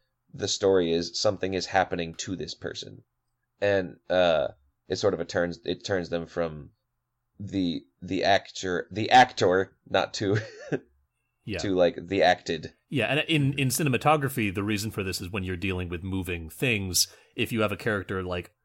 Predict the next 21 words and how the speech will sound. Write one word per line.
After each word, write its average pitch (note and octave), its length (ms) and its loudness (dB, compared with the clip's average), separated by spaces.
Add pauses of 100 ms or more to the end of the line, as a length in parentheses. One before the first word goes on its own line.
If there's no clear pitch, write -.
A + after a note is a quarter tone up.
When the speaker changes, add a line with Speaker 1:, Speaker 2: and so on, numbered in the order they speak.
(160)
Speaker 2:
far F#2+ 420 -2
frame G2+ 400 -4
right F#2 380 -2
looking G2 460 -4
to F2+ 160 -6
the E2+ 100 -6
right, D#2+ 380 -6 (720)
there's G2 200 0
a F#2 60 0
whole G2+ 280 -4
lot F#2 200 0
of E2+ 160 -8
room F#2 260 -2
behind F#2 380 -4
them F2 140 -4
that F2+ 160 -8
something F#2 360 -4
else F#2 200 -4
could E2+ 180 -8
move E2+ 240 -8
into. E2 520 -12